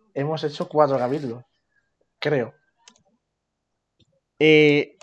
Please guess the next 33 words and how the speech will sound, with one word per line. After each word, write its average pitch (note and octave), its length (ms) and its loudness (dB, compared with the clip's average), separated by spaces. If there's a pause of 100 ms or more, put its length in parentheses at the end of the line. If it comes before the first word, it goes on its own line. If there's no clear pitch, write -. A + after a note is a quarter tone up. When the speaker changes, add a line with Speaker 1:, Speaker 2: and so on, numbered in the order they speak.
(280)
Speaker 1:
Y C3 100 -4
este E3 200 -2
Speaker 2:
estás F#3 40 2
Speaker 1:
será E3 60 0
Speaker 2:
en D#3+ 40 2
Speaker 1:
el D3+ 60 -2
Speaker 2:
lo C3 60 -4
Speaker 1:
quinto. B2+ 300 -4
Speaker 2:
cierto. F3+ 180 -14 (1000)
Estás E3+ 240 -8
en F#3 60 -4
lo E3+ 100 -4
cierto, D#3+ 400 -6
pero B2+ 180 -6
quien A#2+ 160 -12
escuche C3+ 380 -12
esto E3 280 -14 (1400)
no A#2+ 460 -8
va C#3 100 2
a C3+ 80 -2
poder C3 340 -4
volver A#2+ 360 -8
a A#2+ 60 -8
oír D3+ 320 -10 (600)
los A#2 260 -14
capítulos C3 800 -10 (240)
que B2 140 -12
desde A#2 180 -10
ahora A#2+ 120 -8
vamos B2+ 160 -14
a B2 40 -12
llamar A#2+ 360 -14
olvidados. G#2+ 680 -16